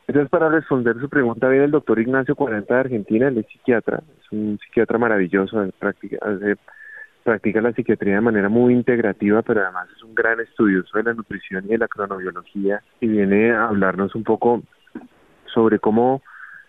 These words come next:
transformar las adicciones en, en, en un hábito poderoso, entendiendo de cómo funciona nuestra mente y cómo funciona, cómo hacer transformaciones desde los malos hábitos hacia los buenos hábitos. Mira, el doctor Jorge Carvajal, que a él me gustaría más que lo describiera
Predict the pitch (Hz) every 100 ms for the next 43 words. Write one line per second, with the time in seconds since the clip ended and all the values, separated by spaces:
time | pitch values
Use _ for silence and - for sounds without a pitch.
0 | - 143 139 - 123 110 107 117 143 135
1 | 104 - 107 113 131 135 123 - 117 101
2 | 101 - 104 98 98 101 - 113 113 120
3 | 127 - 131 139 120 104 101 110 117 -
4 | 104 98 92 110 - 98 98 117 - 92
5 | 101 110 - 92 85 104 101 104 107 113
6 | - 95 98 104 - - - - - _
7 | - 110 110 123 117 - _ _ _ 123
8 | 120 - 131 117 98 107 101 107 120 120
9 | 110 98 98 98 104 113 113 117 107 101
10 | 95 85 92 92 95 90 87 - - _
11 | - - - - - - _ - 120 131
12 | 143 127 120 123 127 143 147 139 117 107
13 | 110 113 - 127 123 - 107 101 104 120
14 | 127 123 110 107 117 - 135 131 131 -
15 | 120 107 104 110 123